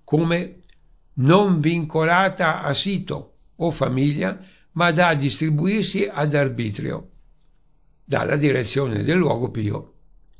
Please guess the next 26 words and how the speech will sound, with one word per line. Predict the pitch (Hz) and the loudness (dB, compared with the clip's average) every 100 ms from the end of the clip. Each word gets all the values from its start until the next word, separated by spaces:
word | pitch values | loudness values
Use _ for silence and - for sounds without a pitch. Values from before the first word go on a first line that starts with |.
| - _ _ _ _ | -20 _ _ _ _
E | - | -6
a | 107 | -4
queste | 170 175 165 | -2 0 0
doti | 156 196 214 220 | 4 4 2 -2
potevano | - 180 147 156 151 | -4 -2 2 2 2
accedere | 147 - 160 151 143 | 0 0 0 2 2
anche | 139 143 131 143 135 - - | 2 2 0 0 -2 -10 -18
le | - 127 135 | -4 0 4
nubili | 156 190 147 139 | 4 4 4 2
di | 131 135 | 0 0
campagna | 180 185 139 143 147 | 0 0 0 0 0
accompagnate | 139 135 131 156 135 127 123 139 | 0 -2 -2 0 0 -2 -2 -2
da | 123 117 | 0 -2
una | 120 120 | -4 -4
fede | 113 127 131 123 127 - - - - | -4 -2 -2 0 -2 -2 -16 -20 -4
parrocchiale | 131 143 151 139 127 127 120 | 0 0 0 -2 0 -2 -4
di | 117 | -6
povertà. | 110 123 120 113 - 76 - - - - - _ _ - - - - - _ _ - | -4 -4 -4 -4 -8 -10 -12 -20 -20 -20 -20 _ _ -20 -20 -20 -20 -20 _ _ -4
Altre | 160 185 190 180 | 0 2 4 2
ventisette | 175 151 170 156 180 160 170 | 2 0 0 2 2 2 0
erano | 160 156 | 2 2
destinate, | 147 151 - 139 131 113 107 - | 2 0 0 0 0 -2 -6 -10
per | - 131 | -6 -4
volontà | 117 120 123 120 139 151 | -2 -4 -4 -4 0 0
del | 123 131 123 | 0 -2 -4
benefattore, | 113 131 135 - 143 151 120 131 185 | -6 -4 -4 -4 -4 -2 -2 -2 -4